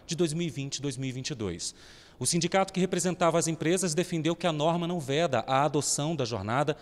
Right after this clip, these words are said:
em regime de tempo parcial, autorizada no artigo cinquenta e oito A da C L T. Conforme o dispositivo, considera-se trabalho em regime de tempo parcial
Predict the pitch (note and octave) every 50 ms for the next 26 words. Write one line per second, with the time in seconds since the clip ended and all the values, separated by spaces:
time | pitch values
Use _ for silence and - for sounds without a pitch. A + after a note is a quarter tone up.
0 | - - - E3+ D3 E3+ E3+ C3 A#2 C#3+ F#3 G3 E3+ A#2+ B2+ - - C#3 C#3 -
1 | - C#3+ C3+ B2 - - E3+ C3+ C3 B2+ C3+ - - - - - - - - -
2 | D3 - F3 F3+ F#3+ D3 C#3+ D#3 D#3+ E3+ E3+ E3 D#3+ C#3+ A#2+ - - E3+ D#3+ D3+
3 | D3+ - D#3+ C#3+ - G3+ G#3+ G3+ F#3 E3 C#3 C3 C#3 - F#3+ - - - C#3 C3
4 | C3 C3 - - - - D3 C3+ - - C3+ C3 C#3+ - - G2 - - - -
5 | - - - _ _ _ - E3+ E3+ - G#3 G#3 G3 G3+ G3 F#3+ - - - G3
6 | F#3 D#3+ F3+ - - F#3 G3 G3 G3+ G3 - G3 F3+ - E3 C3+ D#3+ E3+ F3+ F3
7 | - E3 - F#3 E3 C#3 G#2+ C3+ D3 E3 E3 D#3+ - E3 D#3 D3+ E3 D3+ - -
8 | C3 E3 F#3+ F3+ C#3+ A#2+ C3 - - C#3+ D#3 - - C#3 - C3 B2+ - - -
9 | B2 A#2 B2+ D3+ E3+ -